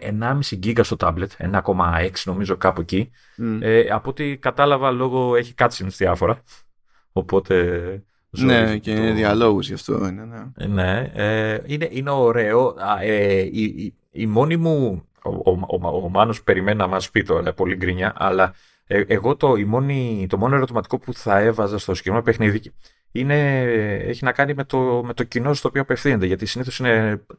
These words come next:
Speaker 1: νεαρά παιδιά, έτσι, μικρά παιδιά, ε, που, εντάξει, οκ, παρακολουθούν τη σειρά, ξέρουν τους ήρωες και όλα αυτά και τα λοιπά, αλλά σαν gameplay, εμένα μου φαίνεται περίπλοκο για αυτή την ηλικία.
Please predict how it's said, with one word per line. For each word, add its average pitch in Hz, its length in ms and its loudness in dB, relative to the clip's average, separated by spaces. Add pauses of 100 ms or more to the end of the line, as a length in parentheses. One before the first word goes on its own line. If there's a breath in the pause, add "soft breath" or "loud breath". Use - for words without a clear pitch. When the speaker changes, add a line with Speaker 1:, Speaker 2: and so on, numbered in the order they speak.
(200)
Speaker 1:
νεαρά 104 800 2 (220)
παιδιά, 98 480 2
έτσι, 101 220 0
μικρά 104 220 2
παιδιά, 104 500 0 (560)
ε, 117 960 2 (100)
που, 123 380 0 (120)
εντάξει, 104 220 2
οκ, 110 80 -4
παρακολουθούν 110 460 -2
τη 98 80 -10
σειρά, 143 360 2
ξέρουν 117 300 0
τους - 160 -8
ήρωες 160 260 4
και - 60 -10
όλα 104 80 -4
αυτά - 160 -2
και 127 100 -6
τα 117 100 0
λοιπά, 180 260 2 (380 soft breath)
αλλά 139 240 2
σαν 190 260 -2
gameplay, 135 480 0
εμένα 175 180 -2
μου 170 60 -2
φαίνεται 202 200 0
περίπλοκο 143 420 2
για 98 120 0
αυτή 107 180 2
την 92 160 0
ηλικία. 85 400 0